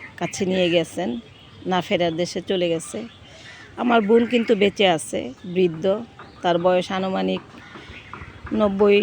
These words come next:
বা আশি পঁচাশি হবে। সে কিন্তু মানে বার্ধক্যজনিত কারণে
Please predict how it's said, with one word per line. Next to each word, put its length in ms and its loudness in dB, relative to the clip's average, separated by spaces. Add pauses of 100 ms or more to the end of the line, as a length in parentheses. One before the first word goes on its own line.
বা 220 2 (360)
আশি 280 -4
পঁচাশি 480 -2
হবে। 320 -2 (1500)
সে 220 0
কিন্তু 380 0 (520)
মানে 320 0 (680)
বার্ধক্যজনিত 760 4 (140)
কারণে 320 4